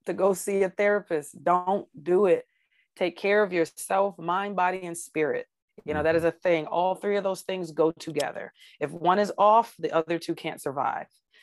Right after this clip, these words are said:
Speaker 1: And I don't care on what combination it's in. So the same way you take care of your car, take care of your insides.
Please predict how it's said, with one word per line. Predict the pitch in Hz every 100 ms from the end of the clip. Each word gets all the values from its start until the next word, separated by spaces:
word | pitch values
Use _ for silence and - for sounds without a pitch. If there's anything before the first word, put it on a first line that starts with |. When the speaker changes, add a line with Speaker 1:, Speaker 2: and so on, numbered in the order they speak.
| - -
Speaker 1:
And | 151
I |
don't | 160 160
care | 170 165
on | 165
what | 175 -
combination | 190 185 175 170 165 156
it's | 143 -
in. | 151 143 - - _ _ -
So | - 170 165 170 160 -
the | 165
same | 151 190 202
way | 196 190
you | 196 -
take | 180 -
care | 170
of | 151
your | 139
car, | - 190 208 247 226 _ _ _
take | 170 165
care | 175
of | 175
your | 180
insides. | 165 165 - 139 143 147 -